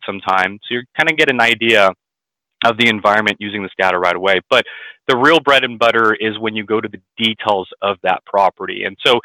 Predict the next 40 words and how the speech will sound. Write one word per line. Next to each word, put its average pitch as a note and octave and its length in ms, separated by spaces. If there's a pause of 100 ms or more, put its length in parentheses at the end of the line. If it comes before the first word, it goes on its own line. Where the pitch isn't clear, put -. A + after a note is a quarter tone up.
(280)
if D#3 220
you're F3 180
an F3 140
active C3+ 360
user, B2 640
we've A#2 360
actually C3 320
updated A#2 480
some A2+ 100
of A2 80
these G2+ 180 (140)
features. A2 500
And G#2+ 220
so B2 160 (480)
we C#3+ 320 (220)
updated F#3 440
the B2+ 140 (160)
dashboard, A2 720
which G#2+ 180
is A#2 120
what C3 140
you B2+ 80 (120)
see A#2+ 180
here A2+ 160
at G2+ 100
the G#2+ 60 (100)
top. G#2 300
And G#2+ 160
now C3+ 180
we're F#3+ 120
just - 180
getting B2 220 (200)
straight A2 500
to G#2 80
the F#2+ 100 (100)
point. F2 300 (440)
So E3+ 100
again, F3+ 420
if C#3 120
you B2+ 140